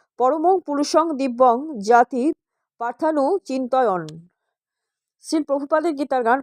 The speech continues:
কঠিন নহে ত এ অভ্যাস করিলে মনে, মনকে অন্যত্র সদা নাহি যেতে দিলে, হে পার্থ, সেভাবে চিন্তি পর-, পরম পুরুষে নিশ্চয় পাইবে তুমি দেহ অবশেষে।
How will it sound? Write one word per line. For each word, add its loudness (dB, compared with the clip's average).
কঠিন 0
নহে 4
ত -6
এ 2
অভ্যাস 2
করিলে 2
মনে, 2
মনকে 0
অন্যত্র 4
সদা 4
নাহি 2
যেতে 0
দিলে, 2
হে -2
পার্থ, 0
সেভাবে 2
চিন্তি -8
পর-, -4
পরম 0
পুরুষে 2
নিশ্চয় 0
পাইবে -2
তুমি -4
দেহ 2
অবশেষে। 2